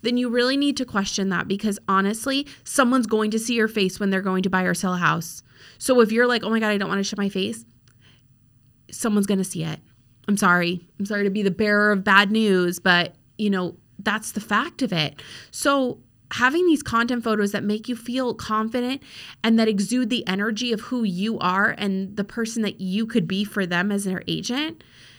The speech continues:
is everything. Just like I said, don't feel like you need to fit yourself into the realtor box if that's not your vibe. I do not fit myself into literally any box. I don't know, unless that box is pink and sparkly and it is,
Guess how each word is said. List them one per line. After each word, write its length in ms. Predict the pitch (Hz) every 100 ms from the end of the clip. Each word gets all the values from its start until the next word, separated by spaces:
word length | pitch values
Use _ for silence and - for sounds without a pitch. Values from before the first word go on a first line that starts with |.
| - _ -
is 240 | 277 226 -
everything. 800 | 220 240 233 220 208 180 - 226 - - _
Just 300 | - 277 285
like 240 | 339 339 -
I 80 | 240
said, 400 | 233 208 175 -
don't 260 | 233 233 320
feel 300 | - 370 415
like 200 | 359 -
you 120 | 233
need 140 | 247
to 60 | 262
fit 220 | - -
yourself 400 | 214 226 247 233
into 180 | 233 226
the 140 | 208
realtor 380 | 202 185 - 254
box 480 | 214 180 120 - -
if 120 | 185
that's 320 | 208 202 214
not 200 | 262 247
your 160 | 240 214
vibe. 380 | 175 160 - - - - - -
I 120 | 208 247
do 120 | 285
not 200 | 269 226
fit 160 | 233
myself 420 | 214 208 214 202 202
into 580 | 202 202 208 190 180 -
literally 800 | 120 120 196 196 196 202 202 202
any 160 | 185 180
box. 380 | 165 156 -
I 60 | 160
don't 140 | 185
know, 300 | - 185 180 - -
unless 280 | 220 240 269
that 160 | 370
box 280 | 214 202 220
is 100 | 196
pink 300 | - 226 233
and 160 | 233 220
sparkly 560 | - 196 196 196 175
and 140 | - 180
it 100 | 180
is, 320 | 180 180